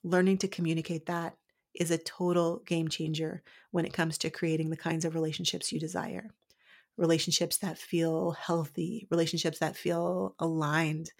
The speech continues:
comfortable, safe, respectful, emotionally and sexually fulfilling, and of course, fun, relationships that just feel good, okay? Self-trust is a huge part of learning to create that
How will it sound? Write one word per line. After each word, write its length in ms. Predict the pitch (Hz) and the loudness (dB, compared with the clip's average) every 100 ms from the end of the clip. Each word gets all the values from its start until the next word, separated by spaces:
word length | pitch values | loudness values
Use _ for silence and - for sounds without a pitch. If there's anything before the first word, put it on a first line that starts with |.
| - - - | -20 -20 -12
comfortable, 640 | - 185 - 175 180 175 - | 2 2 2 -2 -2 -4 -4
safe, 560 | - 175 165 156 - 175 | 0 2 4 0 -4 -6
respectful, 880 | 165 - 170 165 - 180 170 - - - - | -4 0 -2 -2 -8 -4 -4 -6 -14 -20 -2
emotionally 600 | 175 165 170 - 175 165 | 0 2 2 0 0 0
and 140 | - 165 | 0 0
sexually 340 | 170 - 175 | 0 -2 -4
fulfilling, 800 | 156 165 - 180 175 160 160 196 - | -4 -6 -2 0 0 0 -4 -4 0
and 80 | 175 | 0
of 80 | |
course, 340 | - 196 190 - | 2 2 2 -2
fun, 520 | - 202 220 175 156 | 2 8 8 6 0
relationships 420 | - 185 208 208 202 | 2 2 4 4 4
that 100 | 196 | 4
just 200 | 202 - | 2 4
feel 260 | 196 202 | 4 4
good, 440 | 190 180 180 - - _ _ - - - | 4 6 6 4 -6 _ _ -20 -18 -6
okay? 360 | 160 180 196 240 _ _ _ | -2 0 0 -4 _ _ _
Self-trust 880 | - 202 202 - 190 185 - - - - _ _ _ _ - | -2 0 0 -2 -2 -2 -4 -4 -6 -12 _ _ _ _ -6
is 100 | 180 | -4
a 40 | |
huge 580 | 180 - 208 214 196 - | -6 -4 -2 0 0 -4
part 400 | - 165 196 - _ _ _ - | -2 -2 -2 -10 _ _ _ -2
of 120 | 180 | 0
learning 300 | 170 170 170 | 2 0 0
to 140 | 160 156 | -2 -4
create 260 | 175 170 | -4 -2
that 220 | 180 175 | -4 -6